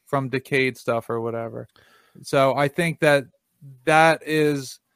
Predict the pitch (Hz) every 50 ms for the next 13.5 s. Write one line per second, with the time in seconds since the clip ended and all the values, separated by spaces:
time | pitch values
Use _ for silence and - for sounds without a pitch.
0 | _ _ _ _ _ - 135 135 131 135 131 - 139 131 139 139 143 147 147 151
1 | 147 - 156 143 139 135 - - 135 151 143 139 - - - - - 151 143 135
2 | 117 135 127 123 143 139 135 - - 147 139 135 120 113 135 139 139 135 131 127
3 | 123 123 120 127 135 135 123 120 113 110 123 123 117 131 131 131 127 - 131 127
4 | 123 131 - - 127 - - - 147 131 123 123 135 156 170 175 160 - 160 143
5 | - 147 139 135 135 131 123 131 123 123 123 123 123 123 - - _ _ _ _
6 | _ _ _ _ - 151 139 - - 160 160 160 156 156 143 147 151 151 143 139
7 | 123 131 - - - 156 151 156 156 151 143 135 - - 127 - 143 131 123 127
8 | 131 139 127 - - - 151 156 165 151 147 143 143 139 135 127 - - 147 151
9 | 156 156 143 127 120 113 - _ _ _ _ _ _ - 135 135 131 131 127 -
10 | - 160 170 180 185 175 151 - _ _ - 165 156 151 147 143 143 139 - -
11 | - 160 160 165 165 156 147 135 131 117 135 131 127 127 110 - 139 143 151 151
12 | 147 143 139 135 135 - - 143 135 135 127 139 139 135 127 - - 127 127 123
13 | 120 120 - 147 151 160 151 139 127 -